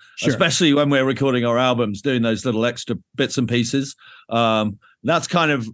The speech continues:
Speaker 2: uh, a little reflective of what me and Peter do in Empty Void all the time. But, you know,
Speaker 1: Right.
Speaker 2: obviously with this, with this project, it's just a complete, um, departure from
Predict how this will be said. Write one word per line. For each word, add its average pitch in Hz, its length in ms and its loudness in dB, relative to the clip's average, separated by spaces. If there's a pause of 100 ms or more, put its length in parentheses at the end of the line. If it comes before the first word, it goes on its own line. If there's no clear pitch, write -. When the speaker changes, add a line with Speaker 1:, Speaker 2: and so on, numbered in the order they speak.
Speaker 2:
uh, 135 240 0
a 151 60 -2
little 165 240 2
reflective 139 580 -4
of 117 160 -4
what 117 300 -4
me 127 180 2
and 113 160 -2
Peter 123 260 0
do 110 360 0 (360)
in 113 140 -2
Empty 120 320 -2
Void 117 320 0
all 113 140 0
the 104 100 -4
time. 117 340 -2
But, 107 220 -2
you 131 80 0
know, 117 140 2
Speaker 1:
Right. 123 100 0
Speaker 2:
obviously 139 540 -2 (240)
with 139 180 0
this, - 460 -2
with 147 160 -2
this 160 200 0
project, 135 640 -2 (600)
it's 131 220 -2
just 143 200 -4
a 143 60 -4
complete, 139 560 -2 (180)
um, 110 420 -2
departure 113 760 -2
from 104 320 -4